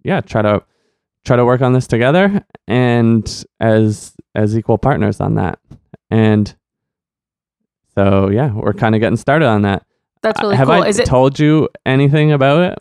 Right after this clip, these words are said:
Speaker 1: What it
Speaker 2: I
Speaker 1: is?
Speaker 2: don't know. I can't remember. I was gonna say, is it top secret or, like, what's the deal?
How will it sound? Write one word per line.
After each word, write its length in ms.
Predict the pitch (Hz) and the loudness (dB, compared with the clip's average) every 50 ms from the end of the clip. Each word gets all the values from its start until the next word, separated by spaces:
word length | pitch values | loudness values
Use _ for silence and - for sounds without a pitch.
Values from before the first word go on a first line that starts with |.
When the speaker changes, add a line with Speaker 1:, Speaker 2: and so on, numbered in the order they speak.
| - _ _ | -16 _ _
Speaker 1:
What 240 | - 127 135 135 135 | -2 0 2 2 2
it 120 | 131 - | 2 2
Speaker 2:
I 140 | - - 294 | 2 2 2
Speaker 1:
is? 60 | 302 | 2
Speaker 2:
don't 200 | 359 359 294 285 | 2 2 2 0
know. 180 | 277 285 302 285 | 2 2 4 4
I 80 | 269 | 2
can't 280 | 262 269 - 262 254 233 | 0 0 -2 -2 0 0
remember. 320 | 294 294 262 247 233 233 220 | 0 0 0 -2 -2 0 0
I 40 | 190 | -2
was 100 | 196 - | -2 -2
gonna 120 | 240 233 | -4 -4
say, 160 | 226 247 208 196 | -2 -2 -2 -2
is 80 | 202 | -2
it 140 | 220 220 220 | -2 -4 -2
top 220 | - 214 208 214 | -2 -2 0 0
secret 520 | - - - 208 196 - 285 294 294 302 277 | -2 -4 -4 -6 -2 0 0 2 2 2 2
or, 160 | 254 226 208 | 2 2 2
like, 260 | 202 196 185 185 - | 2 2 0 -2 -2
what's 220 | - 196 185 - - | -4 -4 -6 -6 -6
the 280 | - 190 185 180 180 165 | -4 -2 0 0 -2 -2
deal? 380 | 185 190 185 170 170 180 - | -2 -2 -2 -2 -2 -4 -6